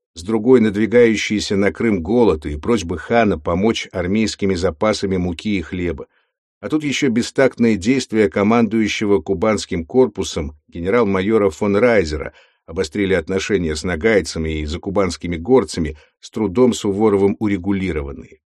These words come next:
Лишь второго января тысяча семьсот семьдесят девятого года —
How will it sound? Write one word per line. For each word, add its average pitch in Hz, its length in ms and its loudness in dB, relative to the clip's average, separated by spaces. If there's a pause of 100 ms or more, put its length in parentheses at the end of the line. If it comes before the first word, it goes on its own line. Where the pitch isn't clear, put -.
(360)
Лишь 120 280 0
второго 117 440 2
января 98 500 2
тысяча 95 400 -6
семьсот 95 420 -4
семьдесят 85 460 -4
девятого 80 440 -4
года — 107 380 2